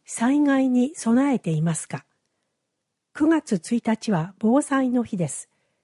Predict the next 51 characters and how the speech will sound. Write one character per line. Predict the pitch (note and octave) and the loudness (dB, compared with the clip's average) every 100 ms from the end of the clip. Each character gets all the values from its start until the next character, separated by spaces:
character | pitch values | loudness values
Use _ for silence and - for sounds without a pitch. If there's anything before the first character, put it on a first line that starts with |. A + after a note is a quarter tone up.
| _ _ | _ _
激 | F#3+ - | -6 0
甚 | C#4 C#4+ C4 - | 0 2 0 0
化、 | A3+ - | -2 -2
頻 | _ - C#4 | _ 2 2
発 | C#4+ C4+ - | 4 0 -2
化 | - B3 | -6 -6
す | - | 0
る | A3+ C#4+ | 0 0
災 | - A3 B3 | -2 -2 -2
害 | A#3+ A#3 A#3 | -2 -2 0
を | A3 | 0
想 | - G#3+ G#3+ | 0 -2 -2
定 | - G3+ | -4 -6
し、 | F#3 - F#3 - _ _ _ | -6 -8 -8 -10 _ _ _
い | B3+ | -2
ざ | D4 C4 | 0 0
と | G3 | -2
い | F3 | -2
う | E3+ | -4
時 | F3+ - G3 | -6 -2 -2
に | D#3+ - _ _ | -2 -6 _ _
慌 | G3 G3 B3+ | -2 0 0
て | - C#4 | -2 -2
ず | C4+ | -2
行 | C4+ - C4 | -4 -2 0
動 | B3+ B3 A#3 | 0 0 0
で | A3 | -4
き | - | -4
る | G#3+ F3+ | -4 -2
よ | F3 E3+ D#3+ | -2 -4 -8
う | _ _ | _ _
日 | _ A3 | _ 0
頃 | A3+ A#3+ | 2 0
か | - A3 | -2 -2
ら | G#3+ | -2
備 | - A#3+ C4 C4+ | -2 0 0 0
え | |
を | F3+ | -2
し | - | -4
て | G3 | -4
お | E3 | -4
き | F3+ | -4
ま | E3 | -6
し | D3+ E3 | -6 -8
ょ | D3+ _ | -10 _
う。 | _ _ _ _ _ _ | _ _ _ _ _ _
問 | G#3+ A#3 | -2 0
い | A3+ | 0
合 | G#3+ | -2
わ | G3+ | -4
せ、 | - E3+ | -6 -8